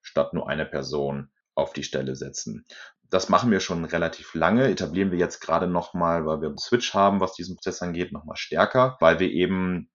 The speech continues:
dieses Verlangen, dieser, dieser, dieser Drang, der da ist, immer mehr spüren und eben wir damit aber auch nicht nur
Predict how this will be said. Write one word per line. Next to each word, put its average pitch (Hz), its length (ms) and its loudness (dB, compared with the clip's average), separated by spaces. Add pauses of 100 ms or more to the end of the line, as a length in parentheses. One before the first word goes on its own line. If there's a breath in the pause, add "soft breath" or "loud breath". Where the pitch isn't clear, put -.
(220)
dieses 78 200 -10
Verlangen, 82 540 2
dieser, 82 220 -4
dieser, 73 560 -6
dieser 76 160 -4
Drang, 95 260 0
der 87 160 4
da 85 240 2
ist, 78 360 -4
immer 87 200 -4
mehr 78 160 -2
spüren 123 760 -2
und 78 440 -10
eben 80 480 -6
wir 87 160 2
damit 87 320 0
aber 82 240 2
auch - 240 -2
nicht 90 240 -12
nur 82 340 -4